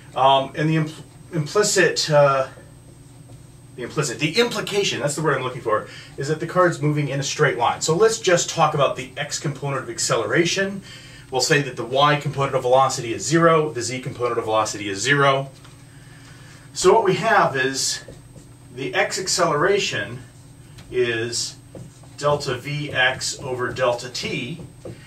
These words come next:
And delta, well, zero to sixty miles per hour, that says it's going sixty miles per hour minus zero. So that's how much the velocity changed.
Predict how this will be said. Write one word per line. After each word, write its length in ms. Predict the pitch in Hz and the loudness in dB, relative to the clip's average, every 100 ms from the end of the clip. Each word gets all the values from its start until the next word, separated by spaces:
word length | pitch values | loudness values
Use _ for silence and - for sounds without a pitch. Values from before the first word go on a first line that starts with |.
| - | -10
And 140 | 131 165 | -2 2
delta, 240 | 202 180 | 2 4
well, 300 | 160 180 - | 4 4 4
zero 280 | 117 147 196 | 0 2 2
to 80 | 180 | 2
sixty 320 | - - 170 | -2 -2 2
miles 240 | 160 165 | 4 4
per 140 | - 123 | 2 2
hour, 240 | 113 - | 4 2
that 200 | 147 127 | 0 -2
says 220 | - 131 | -2 -2
it's 160 | 131 - | -4 -4
going 460 | 135 131 127 123 - - - - | -2 0 -2 -4 -12 -20 -20 -16
sixty 720 | - - 180 - 165 156 151 | -6 -2 -2 -2 -2 -2 -4
miles 500 | 135 135 139 135 131 | -2 2 4 4 2
per 260 | - 131 127 | -4 -4 -2
hour 540 | 127 131 123 123 123 113 | 2 2 2 0 -4 -6
minus 640 | 110 120 139 131 - - | 0 2 2 -2 -4 -6
zero. 560 | - 117 139 117 123 147 | -8 -2 0 2 0 -2
So 140 | - | -2
that's 220 | 127 123 | 0 2
how 140 | - 131 | 0 -2
much 200 | 127 - | -4 -4
the 80 | |
velocity 420 | 113 120 120 117 110 | 2 2 2 -2 -8
changed. 520 | 110 87 85 165 | -8 -8 -10 -12